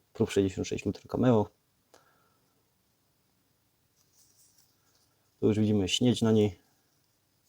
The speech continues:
Tutaj też widzę tą szarość na powierzchni. No ale nic, no Proof sześćdziesiąt sześć Ultra Cameo jest.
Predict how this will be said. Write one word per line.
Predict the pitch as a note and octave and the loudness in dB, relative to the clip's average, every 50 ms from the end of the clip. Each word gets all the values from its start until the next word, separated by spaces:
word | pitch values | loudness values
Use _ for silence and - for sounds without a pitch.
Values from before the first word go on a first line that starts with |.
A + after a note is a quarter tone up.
| _ _ _ _ _ _ _ _ _ _ _ _ _ _ _ - | _ _ _ _ _ _ _ _ _ _ _ _ _ _ _ -14
Tutaj | - - F#2 - | -8 -6 -6 -4
też | - - A2+ G#2+ G#2+ - - - - _ _ _ _ _ _ _ _ _ _ _ _ _ _ _ - | 0 2 4 4 4 4 0 -6 -14 _ _ _ _ _ _ _ _ _ _ _ _ _ _ _ -6
widzę | G2+ G2 - | -6 -4 -4
tą | - - G2+ G2 G2 | -4 -4 -6 -6 -6
szarość | - - A2 G#2+ G2+ G2+ G2 - - - - - - | -4 0 0 2 2 2 0 -2 -6 -14 -16 -14 -12
na | - - | -10 -6
powierzchni. | - - G2+ G2+ F#2+ - - - - - _ _ _ _ _ _ _ _ _ _ _ _ _ _ _ _ _ _ _ _ _ _ _ _ _ _ _ _ _ _ _ _ _ _ _ _ _ _ _ _ _ _ _ _ _ _ _ _ _ _ _ _ _ _ _ _ _ _ _ _ _ _ _ - - - - - - - - - - - _ _ - | -2 0 0 0 0 -2 -6 -8 -10 -10 _ _ _ _ _ _ _ _ _ _ _ _ _ _ _ _ _ _ _ _ _ _ _ _ _ _ _ _ _ _ _ _ _ _ _ _ _ _ _ _ _ _ _ _ _ _ _ _ _ _ _ _ _ _ _ _ _ _ _ _ _ _ _ -20 -20 -20 -20 -20 -20 -20 -20 -20 -20 -20 _ _ -4
No | - - | 0 2
ale | F3 F3 D#3 | 4 6 6
nic, | C3+ G#2 F#2+ - - - - - | 6 6 4 0 -4 -6 -4 -2
no | A2+ A#2 A#2 | 0 0 0
Proof | - - B2 - | 2 0 0 2
sześćdziesiąt | - A2+ A2 G2+ A2+ A2 - G#2+ - | 2 2 2 2 2 0 -2 -2 -4
sześć | - G2 F#2+ | -4 -2 -2
Ultra | G#2 - - - | -2 -2 -4 0
Cameo | - G#2 G2 F2+ F2+ | 2 2 4 4 2
jest. | E2+ - - - | 2 0 0 -2